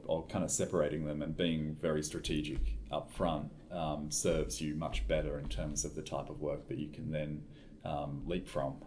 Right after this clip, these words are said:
And I think for every client we work with, we have a clear purpose and a clear blueprint for that client. And, uh, we find it really hard if we don't start there. Um,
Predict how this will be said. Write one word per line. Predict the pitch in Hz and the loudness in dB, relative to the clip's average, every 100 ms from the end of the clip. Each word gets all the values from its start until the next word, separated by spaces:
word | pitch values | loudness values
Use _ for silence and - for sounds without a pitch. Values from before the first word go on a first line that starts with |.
| - | -8
And | 85 76 76 76 76 - - - - | -2 0 2 0 -2 -6 -12 -14 0
I | 90 | 2
think | 92 87 | 2 4
for | 87 | 4
every | 78 78 | 4 0
client | - 85 78 - | 0 0 2 0
we | 76 73 - | -4 -6 -8
work | 80 78 76 | 2 2 4
with, | 76 76 | 0 -2
we | 76 | -2
have | 76 | -4
a | 76 | -6
clear | - 85 76 - - | -4 -2 -2 -4 -10
purpose | - 80 76 73 - | 2 2 2 -2 -2
and | - | -4
a | - | -8
clear | - 76 73 - | -4 -2 -2 -2
blueprint | 82 82 80 78 69 - - | 0 0 0 -4 -6 -8 2
for | 85 80 | 2 2
that | 73 - | -2 -4
client. | - 76 73 95 - - - - - | -2 -2 0 -4 -8 -12 -16 -12 0
And, | 92 92 95 - - - | 4 4 2 -2 -14 -12
uh, | - - - - - - | -8 -6 -2 -2 -4 0
we | 117 123 | 8 10
find | 135 123 | 12 12
it | |
really | 90 107 101 | 12 12 12
hard | 92 92 90 87 85 - - | 8 6 8 6 4 -2 -2
if | 92 - | -2 2
we | 85 | 2
don't | 80 85 80 80 - | 4 2 2 -2 -2
start | - 85 73 - | 0 4 4 4
there. | 76 69 67 - - - - - | 2 2 -2 -8 -16 -20 -18 -6
Um, | 85 78 76 76 76 78 | 0 2 2 2 0 -2